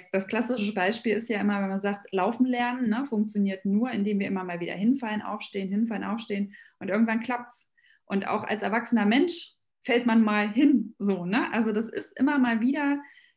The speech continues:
in seinem Leben der Fall, dass man auch mal wieder hinfällt und aufsteht und es irgendwie noch mal probieren muss. Oder wenn ich dann plötzlich auf, ähm, Schlittschuhen stehe, ist das Laufen auch wieder anders, so, ne? Also ich muss mich immer wieder neu erfahren und, ähm,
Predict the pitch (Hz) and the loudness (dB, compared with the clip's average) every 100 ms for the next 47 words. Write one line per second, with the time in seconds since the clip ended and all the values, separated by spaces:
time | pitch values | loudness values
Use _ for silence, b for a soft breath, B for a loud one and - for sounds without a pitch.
0 | _ - 254 247 233 226 220 226 247 247 | _ 4 6 8 6 6 6 4 0 0
1 | 233 220 202 220 277 285 247 220 220 220 | 0 0 -2 -2 -2 -2 -4 -4 0 0
2 | 214 208 214 269 - 285 262 - 240 240 | 0 0 2 2 0 -6 -6 -6 -6 -4
3 | 254 240 226 226 214 226 233 214 220 208 | -6 0 0 0 -2 0 0 -2 -4 -4
4 | 208 269 254 196 202 - 190 190 B B | -2 2 4 4 0 -4 -6 -8 B B
5 | B 208 214 214 214 214 214 208 214 196 | B -2 -2 0 -2 -2 -4 -4 -2 -2
6 | 202 202 _ _ _ _ _ _ 208 202 | -2 -2 _ _ _ _ _ _ -2 2
7 | 196 202 202 - 294 294 269 269 - 254 | 2 2 -2 -4 -4 0 4 4 4 0
8 | 262 262 233 233 233 233 240 240 247 - | 2 2 0 -2 -2 0 0 0 -2 2
9 | 240 196 185 185 165 170 - _ 180 185 | 2 4 0 0 0 -2 -8 _ -8 -4
10 | 175 190 277 233 202 208 240 240 240 240 | -2 0 0 0 -2 2 2 4 2 4
11 | 285 294 254 254 233 233 254 233 233 240 | 2 2 2 2 4 4 2 -2 -4 -4
12 | 254 254 247 220 226 B B B B B | -2 0 0 2 -2 B B B B B
13 | - 214 214 214 214 - | -4 0 2 2 0 -4